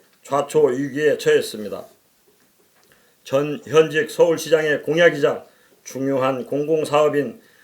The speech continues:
강북 횡단선이 배제된 데 대하여 우려를 금할 수 없습니다. 서울의 균형 발전에 기여하고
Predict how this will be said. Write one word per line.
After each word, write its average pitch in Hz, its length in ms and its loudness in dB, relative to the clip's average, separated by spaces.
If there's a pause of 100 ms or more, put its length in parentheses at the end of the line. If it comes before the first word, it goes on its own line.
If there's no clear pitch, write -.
(100)
강북 165 480 -2
횡단선이 160 720 0 (280)
배제된 135 500 0
데 135 120 -2
대하여 123 540 2 (340)
우려를 147 580 2
금할 123 340 -2
수 110 380 -6
없습니다. 101 500 -12 (1160)
서울의 147 340 6
균형 160 360 0
발전에 156 440 2
기여하고 156 720 4